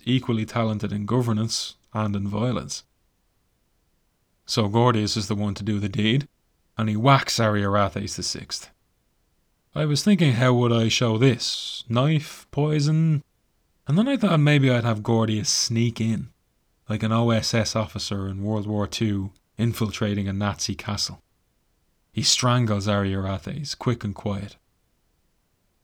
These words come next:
News about the assassination gets out very quickly, though. Nicomedes the third, devious as ever, invades Cappadocia, taking advantage of the chaos caused by the power vacuum, and once again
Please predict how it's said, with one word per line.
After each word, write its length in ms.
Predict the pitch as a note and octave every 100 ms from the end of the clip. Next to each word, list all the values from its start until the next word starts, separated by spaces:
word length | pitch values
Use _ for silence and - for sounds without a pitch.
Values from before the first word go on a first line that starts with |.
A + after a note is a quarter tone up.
| _ _ _ _ _
News 340 | C3 E3+ A#3 A3
about 240 | G3 F3+
the 120 | F3+
assassination 760 | E3 - E3 C#3+ D3 D3+ C3 A2+
gets 280 | A2+ A2 A2+
out 160 | G#2
very 400 | G#2 A2+ A#2+ A2
quickly, 400 | G2 A#2+ A#2 -
though. 200 | - - - _ _ _ _ _ _ _ _ _ B2+
Nicomedes 680 | C3+ C3+ B2+ B2 A#2 A2+
the 60 | G#2
third, 420 | - G2 F#2 - _ A2+
devious 560 | A2 C3 C3+ C3 A#2+
as 160 | A#2 A2+
ever, 300 | A2+ G2+ - _ C3+
invades 480 | A2 A2 A#2 F#3
Cappadocia, 680 | - G2+ - A2+ E2 - - - _ _ -
taking 340 | C3 B2+ B2
advantage 480 | A2 A2 A#2 A2+ A2+
of 120 | G#2+
the 80 | A2+
chaos 440 | - A#2 G#2+ G2
caused 360 | - - G#2 -
by 80 | G#2+
the 100 | -
power 300 | - A2+ A2+
vacuum, 500 | - A2+ - - C#3 _ _ _
and 200 | G2+ G2
once 280 | A2+ C#3 -
again 500 | A2+ G#2+ A2+ G2+ F#2+